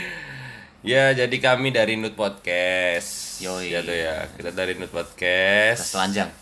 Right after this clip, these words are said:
Speaker 1: Podcast telanjang. Kenapa kok namanya telanjang?
Speaker 2: Hmm.
Speaker 1: Itu mungkin bisa nyampein.
Speaker 2: Podcast telanjang ya, Nut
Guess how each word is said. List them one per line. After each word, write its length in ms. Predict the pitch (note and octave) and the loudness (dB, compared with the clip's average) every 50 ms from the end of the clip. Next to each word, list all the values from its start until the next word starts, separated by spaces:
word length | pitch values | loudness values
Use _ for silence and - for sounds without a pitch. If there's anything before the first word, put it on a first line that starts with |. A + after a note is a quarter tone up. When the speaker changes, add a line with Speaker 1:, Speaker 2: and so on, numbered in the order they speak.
| - - - - | -20 -20 -20 -16
Speaker 1:
Podcast 340 | - - - - F#2+ - - | -14 -12 -10 -8 -8 -8 -2
telanjang. 880 | G#2 G#2 G#2+ A2 A2 A2+ G#2 G2 F#2 F2+ F2 F2 F2+ F2+ F#2 F#2+ G2 G2 A2+ A#2 A#2 A2+ - _ _ - - - - - - - - - - - | 2 2 2 2 2 0 -2 -2 0 0 -2 -2 -2 -2 -2 -2 -4 -6 -8 -12 -16 -18 -20 _ _ -20 -20 -20 -20 -20 -20 -20 -20 -20 -20 -16
Kenapa 280 | - A2+ B2 C#3+ - - | -8 -4 -4 -4 -4 -4
kok 140 | C3 B2 - | -4 -4 -4
namanya 340 | G#2+ G#2 G2+ G2+ G2 G2 F#2+ | -2 -4 -4 -4 -4 -6 -6
telanjang? 880 | F#2 G#2 A2 B2 C3+ C#3+ C#3+ B2 G2 F2 E2 D#2+ D#2+ D#2+ E2 E2+ F2 | -6 -4 -4 -4 -4 -4 -6 -8 -10 -8 -10 -10 -10 -10 -10 -12 -12
Speaker 2:
Hmm. 1400 | F#2 A2 A#2 B2+ C3 C3+ - - - - - - - - - - - - A2 G2+ G2+ G2+ G2+ G2 G2 G2 G2 G2 | -12 -12 -14 -14 -16 -18 -20 -20 -20 -20 -20 -20 -20 -20 -20 -20 -20 -16 -14 -12 -10 -10 -10 -10 -10 -10 -10 -8
Speaker 1:
Itu 240 | G2+ G2 G2 A#2+ | -8 -6 -6 -6
mungkin 280 | A#2+ A#2+ A#2+ A2+ B2 B2+ | -6 -6 -6 -6 -8 -8
bisa 180 | A#2 F#2+ - G#2 | -8 -8 -8 -8
nyampein. 760 | G2 F#2+ F#2+ F#2+ - - F2+ F2 - F#2+ G2 G#2+ A2+ A#2+ B2+ B2 A#2+ - - - - - - - - - - - - - - - | -8 -6 -8 -8 -8 -8 -10 -8 -8 -8 -8 -8 -8 -10 -12 -14 -16 -20 -20 -20 -20 -20 -20 -20 -20 -20 -20 -20 -20 -20 -20 -14
Speaker 2:
Podcast 560 | - A#2 A#2 - - - B2+ B2 A#2+ - - | -12 -12 -12 -12 -10 -8 -8 -8 -8 -8 -10
telanjang 480 | - A2 G2+ G2+ G2 F#2 F2+ F2+ F2 E2 | -10 -10 -8 -8 -8 -8 -8 -10 -10 -10
ya, 180 | D#2 D2+ D2+ D#2+ | -12 -16 -16 -16
Nut 140 | F2 F2 - | -14 -16 -16